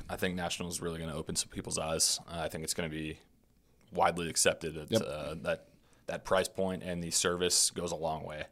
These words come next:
Speaker 1: for a collector. Um, what is your biggest tip for a first-timer at the Nationals?
Speaker 2: You better make a list.
Speaker 1: <laughs> Make a list, okay?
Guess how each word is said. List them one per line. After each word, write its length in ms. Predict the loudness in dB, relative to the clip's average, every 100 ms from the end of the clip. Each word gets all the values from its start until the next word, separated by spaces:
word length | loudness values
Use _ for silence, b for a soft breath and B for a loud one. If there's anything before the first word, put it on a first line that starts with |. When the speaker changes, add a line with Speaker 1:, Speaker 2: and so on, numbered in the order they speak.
| _
Speaker 1:
for 180 | -6 -4
a 40 |
collector. 440 | -2 -4 -6 -8 -10 _ b b b b b 4
Um, 280 | 4 0 4
what 180 | 6 6
is 160 | 4
your 160 | 6 6
biggest 380 | 6 4 4 6
tip 220 | 8 8
for 180 | 8 6
a 60 |
first-timer 720 | 6 4 4 6 6 6 6 2
at 80 | -2
the 80 |
Nationals? 720 | -4 -4 -6 -8 -4 -4 -4 -12 B B B B B B B B B B
Speaker 2:
You 140 | 6 12
better 200 | 12 12
make 200 | 12 12
a 40 |
list. 580 | 12 12 12 12 6 0 0
Speaker 1:
<laughs> 80 |
Make 240 | 8 8 10
a 40 |
list, 400 | 12 12 12 8
okay? 460 | 6 6 10 12 10